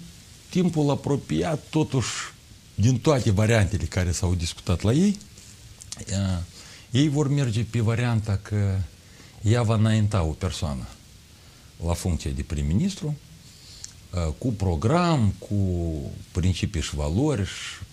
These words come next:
asta e o capcană. Vă dați seama, să înaintez, socialiștii cu Pentru Moldova,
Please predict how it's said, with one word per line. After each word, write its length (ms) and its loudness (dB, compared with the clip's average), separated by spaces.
asta 300 -6
e 120 2
o 60 0
capcană. 720 0
Vă 140 2
dați 240 2
seama, 340 2
să 160 0
înaintez, 720 4
socialiștii 920 2
cu 360 2
Pentru 340 0
Moldova, 800 2